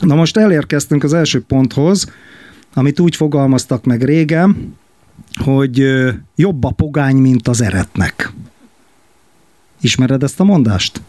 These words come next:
Jobb a pogány, mint az eretnek. Az, amit a Philip K. Dicktől idéztem, az e-, ennek a mondásnak az egyik, ö, megfogalmazódása. Érted? Az őrült hazafiakat megértjük. Ti nagyobb ellenségeink vagytok. Pedig hát ez is balos, meg az is balos, de nem.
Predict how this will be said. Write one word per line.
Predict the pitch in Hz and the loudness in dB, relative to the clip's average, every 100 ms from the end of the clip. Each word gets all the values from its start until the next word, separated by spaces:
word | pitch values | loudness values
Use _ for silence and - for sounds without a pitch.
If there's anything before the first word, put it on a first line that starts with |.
| _ | _
Jobb | - 170 | -2 0
a | 123 | 0
pogány, | - 139 139 | -2 0 2
mint | 135 135 | 4 2
az | 131 120 | 0 -2
eretnek. | 104 90 92 90 - - _ - - - - - - - - | -2 -4 -6 -6 -10 -18 _ -20 -20 -18 -16 -16 -20 -20 -4
Az, | 175 196 | 0 2
amit | 165 156 | 2 0
a | |
Philip | - 214 202 | 0 2 2
K. | - | 0
Dicktől | 143 131 143 135 127 | 0 0 -2 0 2
idéztem, | 127 131 123 - 156 180 - | 2 2 0 -2 0 0 0
az | 147 147 | -2 0
e-, | 170 151 | 0 0
ennek | 151 143 | 0 0
a | |
mondásnak | 139 135 120 110 131 117 | 0 2 2 0 -2 -2
az | 123 | 0
egyik, | 131 123 117 - | 0 0 -2 -2
ö, | 127 123 123 123 120 123 127 - | -2 0 0 0 0 0 0 0
megfogalmazódása. | - 113 131 120 117 110 107 104 95 - 104 | -2 -2 -2 0 0 2 2 0 -2 -2 -2
Érted? | 131 - 117 | -2 -2 -2
Az | 117 | 2
őrült | 170 202 143 - | 2 4 2 0
hazafiakat | 151 143 - 139 120 123 | -2 -2 0 -2 -2 -2
megértjük. | 127 117 107 98 - - - - - - - - - | 0 0 0 -2 -6 -8 -10 -14 -18 -20 -20 -20 -12
Ti | - 170 190 - _ _ - | -2 2 0 -2 _ _ -4
nagyobb | 131 135 123 | -2 0 0
ellenségeink | 117 110 101 - 113 110 107 107 | 0 2 2 0 0 2 0 0
vagytok. | 98 - - - - - - _ - | -4 -6 -10 -10 -14 -18 -20 _ -6
Pedig | 131 147 156 | -2 0 -2
hát | 165 151 | -2 -2
ez | 160 | 0
is | 156 147 | 2 2
balos, | 156 156 147 | 2 0 0
meg | 160 139 | 0 0
az | 117 | 0
is | 104 | 0
balos, | 92 92 95 123 | 0 -2 0 0
de | 160 | 2
nem. | 139 90 | 0 -2